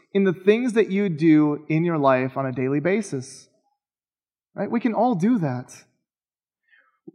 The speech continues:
Seek to honor him at work, at home, in public,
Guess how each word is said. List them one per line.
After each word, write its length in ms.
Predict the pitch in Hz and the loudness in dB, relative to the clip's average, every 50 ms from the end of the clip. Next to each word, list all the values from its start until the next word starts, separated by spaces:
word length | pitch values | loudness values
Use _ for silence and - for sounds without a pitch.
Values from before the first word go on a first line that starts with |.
| _ _ | _ _
Seek 400 | - - - - - 262 262 262 | -16 -14 -2 4 4 4 4 4
to 100 | 262 233 | 2 0
honor 340 | - - 202 220 233 233 220 | 4 4 6 6 6 6 6
him 260 | 185 180 170 151 147 | 6 6 4 4 4
at 240 | 151 165 - - - | 2 2 2 0 2
work, 400 | 165 190 208 185 160 135 - - - - - - _ _ _ _ _ _ _ _ _ _ _ _ _ _ _ - | 4 4 4 4 2 -2 -8 -14 -18 -18 -18 -20 _ _ _ _ _ _ _ _ _ _ _ _ _ _ _ 0
at 140 | 180 180 | 0 0
home, 600 | 170 147 - 208 220 208 185 156 131 120 113 110 - - _ _ _ _ _ _ _ _ _ _ _ _ _ _ _ _ _ _ _ _ _ _ _ _ _ - | 0 0 2 4 4 4 4 2 0 -2 -6 -10 -14 -18 _ _ _ _ _ _ _ _ _ _ _ _ _ _ _ _ _ _ _ _ _ _ _ _ _ 0
in 200 | 175 180 185 156 | 2 2 2 2
public, 500 | - - 240 240 175 151 139 127 110 | 2 2 4 4 4 2 0 -2 -4